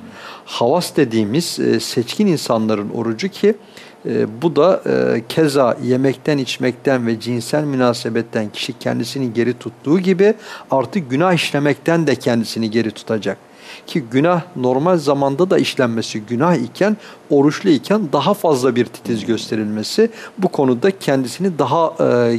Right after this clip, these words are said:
Speaker 1: geri durması ki bu elhamdülillah bulunduğumuz coğrafya itibariyle yani millet olarak bir insan, e, on bir ayda günahkar olarak yaşasa bile Ramazan-ı Şerif ayı geldiği zaman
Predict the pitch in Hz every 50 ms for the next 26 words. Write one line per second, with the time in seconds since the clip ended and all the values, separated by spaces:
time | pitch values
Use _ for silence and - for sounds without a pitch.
0 | 113 107 123 123 123 123 120 123 - 123 113 107 104 107 107 - - - 196 220
1 | 214 - - - - - - - - - 165 - 147 156 156 160 - - 147 131
2 | - - 165 160 151 139 139 127 113 113 107 107 107 107 - - - - - -
3 | - - - 120 131 131 123 127 131 131 139 135 123 110 113 127 123 123 135 139
4 | 131 - - 123 117 113 - - - 113 113 123 123 123 113 107 107 110 113 107
5 | 107 110 117 123 135 143 135 - - 113 107 107 117 151 147 - - - - -
6 | - - - 123 127 131 123 - - - 135 131 139 - - 139 131 127 123 123
7 | 120 120 - - 151 151 147 143 131 135 127 127 - 131 127 127 123 117 123 117
8 | 110 110 107 117 120 120 127 123 120 - - 170 165 151 135 127 117 113 110 -
9 | 123 117 - - - 120 113 - - 147 117 110 107 147 180 180 - - - -
10 | - - 113 113 117 131 135 120 131 151 147 127 110 - - - 113 101 - -
11 | 123 117 110 104 113 135 139 127 113 107 120 107 101 98 - 120 110 113 135 151
12 | 151